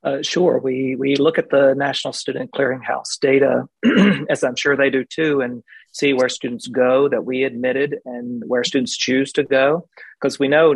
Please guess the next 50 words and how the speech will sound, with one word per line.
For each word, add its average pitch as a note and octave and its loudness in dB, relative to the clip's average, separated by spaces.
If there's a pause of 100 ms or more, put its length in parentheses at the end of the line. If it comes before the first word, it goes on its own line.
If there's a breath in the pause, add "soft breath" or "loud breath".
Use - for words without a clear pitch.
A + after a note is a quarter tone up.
(200)
um, B2+ -4
on B2+ -8
average, B2+ -2
I'll A#2 -4
speak - -8
to, B2 -2
um, A#2+ -8 (680 soft breath)
to C3+ -2
this A#2+ 0
kind B2+ -2
of A#2+ -4
on B2 2
a B2 0
national A#2+ -2
scene, C#3+ 2
that B2+ -2
students C#3+ -6
apply A#2+ 0
to, A#2+ -4
on A2 -6
average, A#2+ -2
about A2 -8
ten B2 -4
different A#2+ -2
institutions. D#3+ -2 (340 loud breath)
Um, A#2+ 2
and B2 2
that's B2+ 0
kind B2 0
of G#2+ -8
crept - -2
up C#3 0
over C#3+ 2
the D3 2
years D3 -2
with A2+ -10
Common C3 0
App, B2 -2
and A2+ -10
it's - -20
the A2+ -4
ease B2+ -4
of A#2+ -2
being A#2+ -2
able A#2+ -2
to A#2+ -4
apply A#2+ 0
to C3 -8
multiple C3+ -8
institutions. C3+ -4